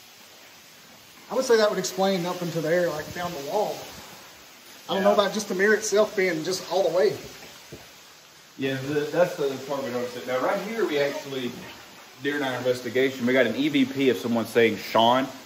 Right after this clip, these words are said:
Speaker 2: which is one of our actors. Forget, and we had it multiple times.
Speaker 1: "Sean!"
Speaker 2: Yeah, it was "Sean." Like, very loud, very clear.
Speaker 1: I wanna ask all my people watching it to watch this video and listen for stuff like that.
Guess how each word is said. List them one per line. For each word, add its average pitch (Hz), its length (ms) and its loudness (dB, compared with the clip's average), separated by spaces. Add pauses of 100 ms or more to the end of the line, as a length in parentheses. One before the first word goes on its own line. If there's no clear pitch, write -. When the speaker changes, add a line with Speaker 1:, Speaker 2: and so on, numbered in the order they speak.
(140)
Speaker 2:
which 98 120 -12
is 95 80 -10
one 110 100 -2
of 101 80 -2
our 95 80 0
actors. 110 480 -2 (1300)
Forget, 127 320 -2
and 127 100 -4
we 135 60 0
had 156 180 2
it 135 120 0
multiple 156 400 2
times. 92 360 -8 (100)
Speaker 1:
"Sean!" 320 500 -8 (920)
Speaker 2:
Yeah, 175 140 2
it - 120 -2 (140)
was 131 160 -6 (360)
"Sean." - 180 -10 (880)
Like, 110 80 -10
very 160 380 2
loud, 120 380 2
very 156 220 4
clear. 110 420 -6 (3000)
Speaker 1:
I 180 40 -8
wanna 180 140 -2
ask 190 220 2
all 190 120 0
my 180 140 4
people 196 280 -2
watching 175 360 2
it 156 140 -10
to 156 60 -8
watch 160 240 2
this 170 140 -6
video 156 400 -4
and 143 80 -6
listen 160 280 -6
for 135 160 -12
stuff 135 280 -10
like 123 180 -14
that. 127 140 -10